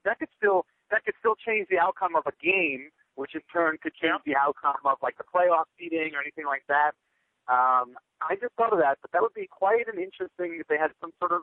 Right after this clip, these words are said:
Speaker 1: extra flag and you get a do-over.
Speaker 2: Yeah, the, well, what
Speaker 1: They'd
Speaker 2: I
Speaker 1: never,
Speaker 2: What I meant
Speaker 1: they would never
Speaker 2: was
Speaker 1: allow.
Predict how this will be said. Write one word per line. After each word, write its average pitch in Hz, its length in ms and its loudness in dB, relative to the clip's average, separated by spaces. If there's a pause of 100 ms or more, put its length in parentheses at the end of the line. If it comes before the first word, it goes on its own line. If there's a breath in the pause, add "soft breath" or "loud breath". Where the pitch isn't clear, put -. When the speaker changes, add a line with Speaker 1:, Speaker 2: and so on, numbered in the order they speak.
(100)
Speaker 1:
extra - 340 -8
flag 151 380 4
and 120 80 -20
you 123 80 -18
get 131 120 -6
a 127 120 -6
do-over. 87 440 -4 (140)
Speaker 2:
Yeah, 196 140 -4
the, 196 100 -10
well, 254 160 0
what 262 140 2
Speaker 1:
They'd 427 120 2
Speaker 2:
I 226 40 -6
Speaker 1:
never, 180 200 0 (580)
Speaker 2:
What 226 140 -2
I 233 60 0
meant 233 140 0
Speaker 1:
they - 20 2
would 139 100 -2
never 113 200 0
Speaker 2:
was 90 80 2
Speaker 1:
allow. 92 80 0